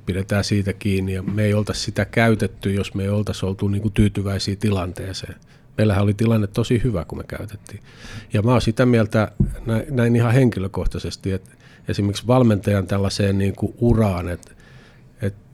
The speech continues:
s-, sit kun on valmentanut tosi pitkään, niin sit sä pystyt, niinku, vähän päättelemään, että ei tässä nyt ihan helvetisti tule lisää taitoja. Kyllä nyt hiukan jotain oppii vielä, mutta ei enää ole, niinku,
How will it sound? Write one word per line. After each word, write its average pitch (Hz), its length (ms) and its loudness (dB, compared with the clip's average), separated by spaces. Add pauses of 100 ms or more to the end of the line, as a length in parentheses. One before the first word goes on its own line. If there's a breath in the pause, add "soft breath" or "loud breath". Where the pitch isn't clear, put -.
s-, - 240 -12
sit - 180 -2
kun 131 100 4
on 117 60 4
valmentanut 107 560 0
tosi 120 260 -4
pitkään, 107 560 -6
niin 87 80 -10
sit 113 160 -8
sä 107 80 -4
pystyt, 101 320 -4
niinku, 98 240 -2
vähän 110 200 2
päättelemään, 98 500 -2
että 107 140 -4
ei 104 40 0
tässä - 220 -4
nyt 101 120 -4
ihan 113 220 2
helvetisti 92 680 0
tule 87 220 -6
lisää - 280 -2
taitoja. - 440 -6
Kyllä 110 240 -2
nyt 104 180 -2
hiukan 139 260 4
jotain 104 280 0
oppii 101 360 -2
vielä, 87 180 -6
mutta 85 200 -4
ei 95 60 2
enää 104 260 4
ole, 87 140 0
niinku, 92 300 -4